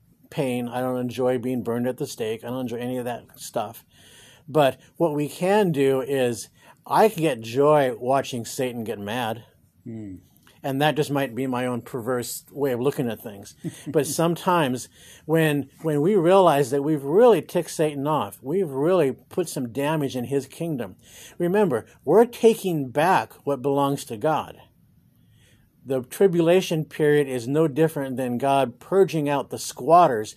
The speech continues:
Speaker 1: that don't belong on his planet.
Speaker 2: Hmm.
Speaker 1: Okay? "Those that dwell in the earth" is the phrase in Revelation. Those, and it's contrasted with those whose citizenship is in heaven. The second someone gets saved in tribulation period, they cease being an inhabitant of the earth,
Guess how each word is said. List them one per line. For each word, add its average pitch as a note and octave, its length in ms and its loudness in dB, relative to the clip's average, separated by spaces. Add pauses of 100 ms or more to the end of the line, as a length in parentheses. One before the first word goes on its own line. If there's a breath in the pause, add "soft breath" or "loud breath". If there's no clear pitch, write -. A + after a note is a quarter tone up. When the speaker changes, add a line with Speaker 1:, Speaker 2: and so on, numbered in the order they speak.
(240 loud breath)
Speaker 1:
that A#2 120 -6
don't C#3+ 220 -2
belong C#3 320 2
on A2+ 80 -4
his B2 180 -6
planet. C3+ 440 -6 (240)
Speaker 2:
Hmm. G2+ 260 -16 (320)
Speaker 1:
Okay? B2+ 380 -4 (220 loud breath)
"Those D3 260 2
that D3 320 0
dwell D3+ 360 4
in D#3 120 2
the C#3+ 160 -2
earth" C#3 340 -2
is A2 140 -10
the A#2+ 100 -10
phrase A2+ 580 -4 (240 loud breath)
in B2+ 180 -6
Revelation. A2 680 -4 (220 loud breath)
Those, C#3 400 -2 (300 soft breath)
and B2+ 140 -6
it's B2 80 -6
contrasted D#3+ 720 0
with B2+ 180 -2
those C#3 300 0
whose B2 140 -8
citizenship D#3 680 -6
is A2 160 -8
in A2+ 120 -6
heaven. G#2+ 420 -6 (500 loud breath)
The A#2+ 60 -12
second D#3+ 380 0
someone D3+ 320 -2
gets C3 180 -8
saved E3+ 300 0
in C#3+ 60 -2
tribulation C3 600 -4
period, C#3 340 -2
they C#3 120 0
cease F#3 480 -2
being D#3 300 -2
an C3+ 80 -2
inhabitant C#3 460 -4
of A#2+ 140 -8
the B2 160 -8
earth, C3+ 260 -2